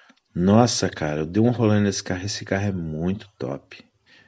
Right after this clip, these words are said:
Ele é muito top. Ele sai um pouco de fumaça ali, mas ele é muito top. Vem cá dar um rolê." E você olha, vê que não aconteceu nada com ele. E aí você, fulano,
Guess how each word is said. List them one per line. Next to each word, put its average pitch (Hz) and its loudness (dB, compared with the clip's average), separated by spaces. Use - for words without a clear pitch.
Ele 80 -6
é 85 -4
muito 87 -6
top. - -20
Ele - -14
sai 98 -6
um 98 -6
pouco 107 -6
de 101 -12
fumaça 87 -6
ali, 82 -2
mas 92 -2
ele 107 -2
é 110 -4
muito 80 -10
top. - -18
Vem 107 -2
cá 120 0
dar 120 -2
um 113 0
rolê." 104 2
E 175 -4
você 190 -2
olha, 123 4
vê 127 2
que 131 0
não 120 -2
aconteceu 120 -2
nada 110 2
com 113 0
ele. 110 4
E 101 0
aí 101 0
você, 98 -2
fulano, 92 2